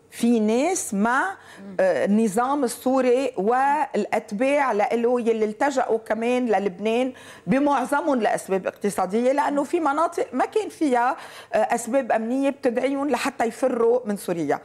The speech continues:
Speaker 1: فإذا حتى تجاه السوريين الموجودين في لبنان ما في موقف سياسي موحد. يمكن كلنا
Speaker 2: مظبوط.
Speaker 1: مع خروج إعادة النازحين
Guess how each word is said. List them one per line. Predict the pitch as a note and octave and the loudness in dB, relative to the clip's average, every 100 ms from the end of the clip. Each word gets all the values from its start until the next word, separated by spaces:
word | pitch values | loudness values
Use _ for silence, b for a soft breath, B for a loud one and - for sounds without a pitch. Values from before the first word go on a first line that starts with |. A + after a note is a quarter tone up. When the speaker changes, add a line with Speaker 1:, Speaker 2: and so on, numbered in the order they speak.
| B B - | B B 0
Speaker 1:
فإذا | C4+ D4+ F4 C4 | 4 4 2 -2
حتى | - A#4+ - G4+ | -2 -2 -2 0
تجاه | C4 A#3+ A4+ F4 | 0 2 0 0
السوريين | D#4 A#3+ A#3 A3+ A#3+ | -2 -2 0 2 2
الموجودين | G#3 F#3+ F#3+ G#3 G#3 G#3 | 2 0 -2 -4 -2 -2
في | F#3 | -2
لبنان | F3 F3 F3 F3+ A3 B B B | -4 -2 -2 -2 -4 B B B
ما | A3 - | 0 0
في | A4 | 0
موقف | E4 G4 D4 | 0 0 -2
سياسي | - A#3+ B3 E4 C#4 | -4 0 0 0 -2
موحد. | G#3+ G3 A#3 - D3+ - B B | 2 0 0 -4 -6 -8 B B
يمكن | G3+ F4 - D4+ | -2 0 0 -2
كلنا | A3+ - - - | 0 0 0 0
Speaker 2:
مظبوط. | C#4+ C#4+ | 0 0
Speaker 1:
مع | B3 | -2
خروج | - C4+ B3 D4+ D#4 A#3+ - B B _ _ A#3 | 0 0 0 2 0 -2 -6 B B _ _ 0
إعادة | A3+ C#4 C#4+ G#3 - | 2 2 0 -2 -4
النازحين | F3 F3 F3 - G3 F3+ | -2 -2 -4 -6 -4 -4